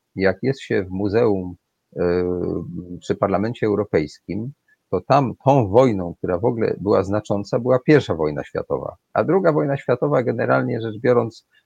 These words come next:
tam nie zrobiła na nich zbyt wielkiego wrażenia, dużo mniej ludzi zginęło i w ogóle to było takie, mm, du-, dużo mniej dramatyczne. E, i dla nich ona była bardzo odległa w latach siedemdziesiątych,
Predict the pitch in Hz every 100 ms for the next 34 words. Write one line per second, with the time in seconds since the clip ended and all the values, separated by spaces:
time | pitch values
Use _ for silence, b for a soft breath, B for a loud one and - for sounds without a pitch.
0 | _ - 131 123 110 107 113 117 113 110
1 | 104 92 110 101 101 - 101 95 95 90
2 | 135 131 110 110 104 104 98 92 87 82
3 | 85 95 123 151 147 110 123 120 120 -
4 | 110 101 110 110 - 107 107 104 104 -
5 | _ - - 95 98 92 90 - 98 98
6 | 117 - 120 131 123 117 107 107 104 -
7 | 90 - - _ _ b _ _ _ -
8 | 101 95 - 170 202 165 110 143 165 151
9 | - 131 123 120 120 127 120 120 117 110
10 | - 117 107 123 90 85 82 85 - 87
11 | 82 82 90 92 90 -